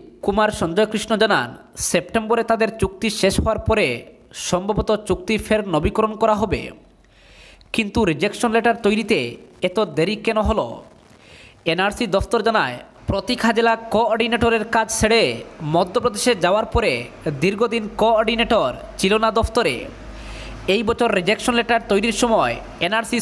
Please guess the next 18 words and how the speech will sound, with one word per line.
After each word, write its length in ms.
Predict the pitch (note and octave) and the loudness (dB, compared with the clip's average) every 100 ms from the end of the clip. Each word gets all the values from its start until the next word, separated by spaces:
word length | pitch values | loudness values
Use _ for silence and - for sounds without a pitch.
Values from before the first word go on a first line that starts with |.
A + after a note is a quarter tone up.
| - | 0
সফটওয়্যারে 460 | F#3+ - A3+ A3 A3 | 0 2 2 2 2
বড় 140 | E3 A3 F#3 | 2 2 2
গরমিল 380 | F3 G3+ A3 C#3+ A#2 - - - | 0 2 2 2 -2 -10 -14 -4
ত্রুটি 280 | - - A3+ | -2 0 -2
চোখে 240 | - A3 A3+ | -2 0 0
পড়ে। 260 | A3+ G3+ A#2 A#2 - - - - - - - | 0 -2 -2 -8 -16 -18 -18 -16 -16 -14 -2
তাই 180 | A3 A3+ F3 | 0 0 0
উনিশ 220 | F3+ - | 0 2
লক্ষাধিক 420 | A#3+ A#3 A#3+ A3 A3+ | 0 2 2 2 0
rejection 440 | F3+ F#3 G#3 B3 | 2 2 0 0
letter 380 | A3+ A#3 A3 C3 - - D#3 | 2 2 2 0 -2 -2 2
রিভেরিফিকেশন 680 | D#3+ A3 A3+ A3+ A3 A3 A3+ | 2 2 2 0 0 0 0
করতে 260 | A3 A3+ A#3 | 0 0 2
হয়। 320 | A3 F3 B2 - - - - - - - - C#3 | 2 2 0 -6 -12 -12 -12 -12 -12 -12 -2 2
Letter 300 | D#3 F#3 B3 B3 | 4 4 0 0
issue 220 | F#3+ - | -2 -2
করার 240 | - A#3+ A3 F3+ | 2 4 4 2
আগে 200 | G#3 | 0